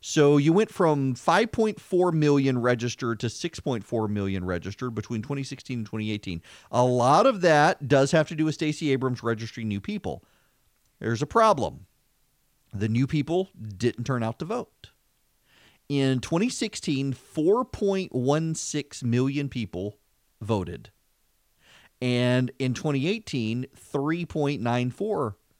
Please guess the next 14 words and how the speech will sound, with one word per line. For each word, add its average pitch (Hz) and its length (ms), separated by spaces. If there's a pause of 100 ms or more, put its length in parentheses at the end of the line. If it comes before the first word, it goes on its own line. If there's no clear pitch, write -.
(180)
million 107 320
people 90 320
voted. 69 400 (560)
In 127 140
other 208 140
words, 135 500
uh, 120 380 (140)
two - 160
hundred 185 240
fifteen 170 380
thousand 143 320
five 143 180
hundred 135 300
people 113 480